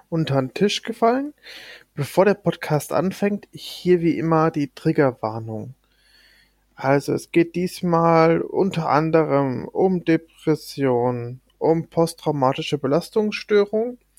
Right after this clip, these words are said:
um Body Dysmorphia, was das Hauptthema ist, sprich, äh, verfremdete Körperwahrnehmung. Es gibt, geht einmal ganz kurz um suizidales Verhalten. Es geht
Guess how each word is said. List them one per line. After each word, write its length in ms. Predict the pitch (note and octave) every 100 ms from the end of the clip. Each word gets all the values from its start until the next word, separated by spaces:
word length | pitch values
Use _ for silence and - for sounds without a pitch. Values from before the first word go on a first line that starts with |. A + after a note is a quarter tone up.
| - _ _
um 360 | E3+ E3 D#3 C#3+ _
Body 280 | C3 C#3+ D#3+
Dysmorphia, 880 | D3+ C#3+ - D3 C3+ D#3+ - G#3 G3
was 180 | E3+ -
das 240 | C3 -
Hauptthema 520 | D#3+ - - G3+ G3
ist, 260 | G3+ G#3 G3+
sprich, 520 | - - D#3+ D3+ -
äh, 300 | C#3+ D3 C#3+ - - _ _
verfremdete 880 | - D3+ - E3 E3+ E3 E3 D#3 D3+
Körperwahrnehmung. 1120 | - E3 E3+ G3 F#3+ F#3 G3 G3 G3 A3 A#3+ _ _ _ _ _ _ _ _ - - - - _
Es 300 | - D#3+ E3+
gibt, 200 | - F#3+ -
geht 220 | F3 F3
einmal 320 | A#2 F#3 F3+
ganz 320 | F3+ F3+ E3+
kurz 260 | - F#3+ -
um 200 | D3 E3
suizidales 880 | E3 D#3+ - D3+ D3+ D3 E3 D#3+ -
Verhalten. 640 | D#3+ C#3+ F3 A#3 C4 C4 - _ _ _ - _ _ _ -
Es 160 | -
geht 220 | - F3+